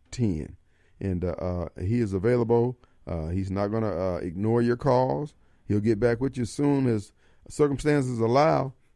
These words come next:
And that's one of the things he is pledging to do, which is return people's calls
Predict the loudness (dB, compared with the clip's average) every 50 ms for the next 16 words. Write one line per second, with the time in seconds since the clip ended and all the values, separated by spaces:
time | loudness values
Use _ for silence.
0 | _ _ _ _ _ _ _ _ _ -2 2 4 4 6 4 4 2 0 2 2
1 | 2 0 0 0 0 0 0 0 0 0 2 2 2 0 -2 -2 2 4 4 4
2 | 4 2 0 -2 -2 -2 -4 -4 6 6 6 6 6 2 0 0 -4 _ _ _
3 | _ _ _ _ _ _ 2 2 2 4 4 6 6 6 6 2 0 -2 -2 0
4 | 0 0 2 2 2 2 2 0 0 0 -2 -6 -4 -4 0 0 2 2 0 0
5 | -2 -6 -8 -10